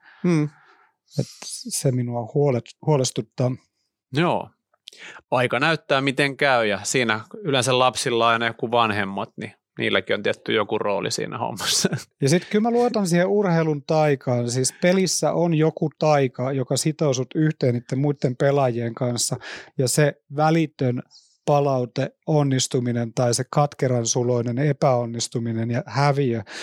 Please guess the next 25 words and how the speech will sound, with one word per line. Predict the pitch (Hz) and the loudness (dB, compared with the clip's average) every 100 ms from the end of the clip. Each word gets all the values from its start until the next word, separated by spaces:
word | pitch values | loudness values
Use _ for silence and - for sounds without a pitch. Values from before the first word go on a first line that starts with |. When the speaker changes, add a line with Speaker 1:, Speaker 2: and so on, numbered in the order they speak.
| - - - | -14 -14 -6
Speaker 2:
ne | 131 | -2
kaikki | - 170 - 147 | 4 2 2 -2
tuo | 147 | 2
niinku | 135 131 - 165 | 2 -2 -2 0
oman | 165 160 139 | 2 4 2
semmoisen | 135 131 123 131 196 _ _ _ _ _ _ _ - | 0 -2 -2 -4 -6 _ _ _ _ _ _ _ 0
tunteitten | 196 180 139 - 127 | 0 2 0 0 -4
vuoristoradan | 147 165 147 - 131 123 120 127 120 - | 2 2 2 0 -2 0 2 0 0 -4
siihen | - 127 | -2 0
urheiluun, | - 160 131 120 120 131 | 2 2 2 2 0 -2
jota | 147 165 | 0 0
me | 190 | 0
ei | 220 247 180 117 _ - | 0 2 0 -2 _ -2
kyllä | 175 170 | 2 2
mitenkään | 180 196 175 143 127 | 2 2 2 0 -2
pystytä | - 139 - 113 127 - - - - - | -2 -2 -2 -4 -4 -6 -20 -20 -18 -4
mallintamaan | 151 156 147 127 120 120 120 120 117 - _ - | 2 2 2 0 -4 -4 -2 -2 -4 -8 _ -4
niinku | 151 160 - - | -4 -4 -10 -2
työelämässä, | 190 147 135 131 135 - | 2 4 2 0 -4 -4
ei | 226 190 | 2 2
ainakaan | 180 202 190 180 | 2 0 -2 0
vielä. | 208 139 120 117 123 | 2 2 2 -4 -6
Et | - | -2
ehkä | 151 - | 0 2
sitten, | 170 - | 0 0